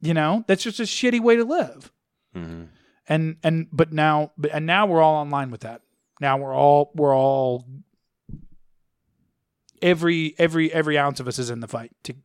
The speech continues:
Speaker 1: for them to get theirs.
Speaker 2: Have you ever heard the song Courtesy of the Red, White, and Blue by Toby Keith?
Speaker 1: <laughs>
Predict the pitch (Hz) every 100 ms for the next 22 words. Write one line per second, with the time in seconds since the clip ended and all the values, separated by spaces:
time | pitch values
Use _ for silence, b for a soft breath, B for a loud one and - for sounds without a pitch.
0 | _ b b b 131 123 117 113 107 127
1 | - - 147 139 185 - 147 135 139 117
2 | 110 113 107 104 - 104 98 104 92 87
3 | 90 87 87 85 85 87 90 87 90 87
4 | 92 85 90 87 82 - - 127 101 -
5 | - 90 123 170 B